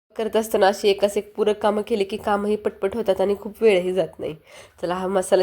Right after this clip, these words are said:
छान परतून झाला की यामध्ये हळद, जिरे पावडर, बिर्याणी मसाला, लाल तिखट आणि हातावरती कुस्करून कसुरी मेथी घातली आहे. सगळ्या मसाल्याचं प्रमाण हे तुम्ही तुमच्या आवडीप्रमाणे कमी जास्त करू शकता. चला, हे मसाले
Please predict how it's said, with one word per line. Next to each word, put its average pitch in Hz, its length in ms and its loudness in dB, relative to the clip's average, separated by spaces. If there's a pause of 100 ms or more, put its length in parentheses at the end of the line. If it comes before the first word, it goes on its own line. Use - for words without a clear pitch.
छान 202 100 -4
परतून 202 360 -4
झाला 220 200 0
की 190 140 -4
यामध्ये 180 280 -2
हळद, 202 320 4 (360)
जिरे 208 200 2
पावडर, 175 440 2
बिर्याणी 196 380 2
मसाला, 214 400 -2
लाल 185 320 2
तिखट 196 280 -4 (340)
आणि 190 120 -2
हातावरती 190 480 0
कुस्करून 214 460 -4
कसुरी 226 380 0
मेथी 180 260 -2
घातली 180 300 -6
आहे. 156 80 -4 (340)
सगळ्या 233 320 4
मसाल्याचं 226 440 -2
प्रमाण 202 300 -2
हे 202 80 -4
तुम्ही 196 280 -6
तुमच्या 202 260 0
आवडीप्रमाणे 190 520 0
कमी 190 260 -2
जास्त 180 300 -6
करू 170 160 -2
शकता. - 320 -12 (500)
चला, 165 120 -6
हे 170 60 -2
मसाले 175 300 -2